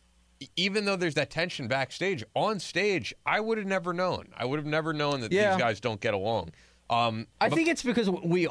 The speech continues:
Speaker 2: we want them to get along because we want their, this to continue. We don't want this to be just a tour. We want there to be new music.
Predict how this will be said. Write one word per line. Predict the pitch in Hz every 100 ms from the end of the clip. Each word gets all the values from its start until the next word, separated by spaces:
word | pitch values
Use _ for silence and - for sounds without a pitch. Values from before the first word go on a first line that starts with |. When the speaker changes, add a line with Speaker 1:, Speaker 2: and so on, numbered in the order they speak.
| 123
Speaker 2:
we | 151
want | 160 143 151 185
them | 196 196
to | 180
get | 190
along | 185 180 185 196
because | 151 143 135
we | 139
want | 127 123 139 143 -
their, | 139 131 123
this | 127 135 -
to | -
continue. | 127 - 135 120 98 82
We | 82 120
don't | 147
want | 139 131
this | 127 -
to | 113
be | 120
just | 107 120 -
a | 117
tour. | - 120 107 101 - - -
We | 113
want | 113 117
there | 123 120
to | 110
be | 107 107 104 95 - -
new | 120 135
music. | 131 135 196 156 67